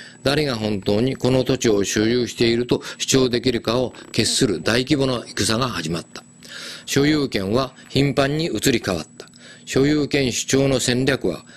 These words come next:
それぞれの一団が他を打ち負かそうとするにつれて、次に騎馬戦へと展開した。そして、最も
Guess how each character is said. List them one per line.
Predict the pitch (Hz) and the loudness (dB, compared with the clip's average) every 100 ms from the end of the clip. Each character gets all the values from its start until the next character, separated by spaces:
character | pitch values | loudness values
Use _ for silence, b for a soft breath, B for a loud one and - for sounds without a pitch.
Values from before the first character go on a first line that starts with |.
| B B | B B
そ | - 147 | 0 2
れ | |
ぞ | 147 139 | 2 0
れ | 131 | -2
の | |
一 | 123 104 | -4 0
団 | 131 131 | 2 2
が | 131 120 | 0 0
他 | 135 127 | 0 0
を | |
打 | - 107 | 0 0
ち | 123 | 2
負 | 131 | 2
か | 147 | 0
そ | 135 139 | 2 0
う | |
と | 123 | 0
す | 110 127 | 0 2
る | |
に | 120 90 | 2 2
つ | 92 | 0
れ | 95 | 2
て、 | 127 135 B B | 0 -2 B B
次 | - 143 120 | 0 0 0
に | - B B | -4 B B
騎 | - | -2
馬 | 135 143 | 0 2
戦 | 143 139 | 0 0
へ | 147 | 0
と | 160 | -2
展 | 104 90 85 | -2 -2 -2
開 | 87 80 | -4 -4
し | |
た。 | - - B B B | -8 -14 B B B
そ | - 107 | 0 0
し | - | 0
て、 | 135 131 B - | -2 -2 B -2
最 | 127 156 - - | 2 2 0 0
も | 110 87 | 2 0